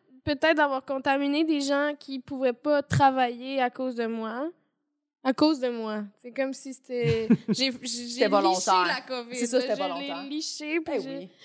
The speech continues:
Speaker 1: <laughs> Puis aussi, après, je me,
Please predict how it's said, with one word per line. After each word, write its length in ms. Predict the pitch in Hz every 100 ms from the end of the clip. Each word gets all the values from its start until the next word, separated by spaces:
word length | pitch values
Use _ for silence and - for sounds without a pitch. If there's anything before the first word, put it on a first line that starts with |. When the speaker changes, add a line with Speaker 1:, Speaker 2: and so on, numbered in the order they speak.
| - - -
Speaker 1:
<laughs> 800 | 330 - 403 381 349 - - _
Puis 240 | 330 349 339
aussi, 520 | 277 294 330 339 349
après, 520 | 294 262 294 302 302 -
je 140 | 247 247
me, 960 | 240 240 233 226 220 214 214 208 -